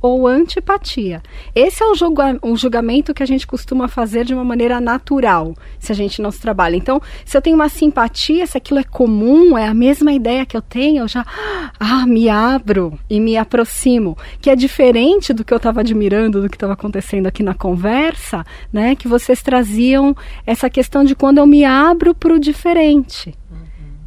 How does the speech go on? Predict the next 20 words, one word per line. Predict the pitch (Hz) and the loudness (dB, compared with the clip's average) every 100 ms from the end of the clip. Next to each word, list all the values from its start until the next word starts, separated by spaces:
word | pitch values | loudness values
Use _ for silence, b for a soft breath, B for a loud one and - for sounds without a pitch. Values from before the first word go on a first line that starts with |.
| - - - 277 | -20 -20 -10 2
Isso | 339 415 415 - - 226 202 | 2 2 -2 -8 -2 -2 0
já | - 262 | 0 0
permite | 262 262 247 240 226 311 359 349 - 220 - | 4 2 4 2 6 6 6 2 -4 -8 -8
que | - 254 | -2 2
eu | 262 285 | 4 2
tenha | - 330 403 392 311 | -4 -2 0 0 -2
suspendido | - - 415 - - - 330 302 240 185 233 339 311 208 175 156 b b b - | -6 -4 -4 -6 -10 -4 2 2 2 -2 -2 -2 0 -2 -4 -6 b b b -4
aquele | 208 - 254 240 | -4 0 2 2
meu | 240 226 | 2 0
pensamento, | 220 214 202 185 - 180 185 240 320 311 185 - | -2 -2 -2 -4 -6 -4 0 2 2 0 -4 -4
que | 214 | -4
às | 196 | -2
vezes | 202 196 180 | -4 -4 -2
veio, | 226 220 | -2 -2
que | 202 | -4
a | |
gente | 214 - | -6 -6
chama | 220 - 214 196 | -4 -4 -2 -4
de | 180 180 | -4 -4
julgamento, | 185 175 175 190 285 359 - 180 | -4 -6 -4 0 0 0 -4 -10